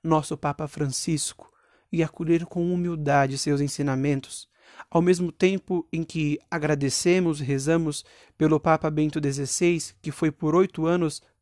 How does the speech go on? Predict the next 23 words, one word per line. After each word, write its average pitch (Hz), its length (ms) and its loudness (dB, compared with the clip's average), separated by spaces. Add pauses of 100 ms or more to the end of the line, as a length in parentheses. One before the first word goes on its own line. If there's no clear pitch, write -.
Pedro 185 340 4
para 151 200 -4
cada 151 300 -2
um 151 80 2
de 143 140 -2
nós 165 380 2 (400)
e 160 80 -6
que - 180 -4
hoje 170 260 4
permanece 156 800 -2 (220)
rezando 147 640 0
continuamente 156 920 -2
pela 143 160 0
Igreja. 139 540 2 (580)
E 165 80 0
peçamos 185 440 0
ainda 147 360 0 (420)
por 165 160 -4
todos 202 400 0
os 185 160 -6
missionários 156 800 0
da 151 80 0
Igreja 147 560 2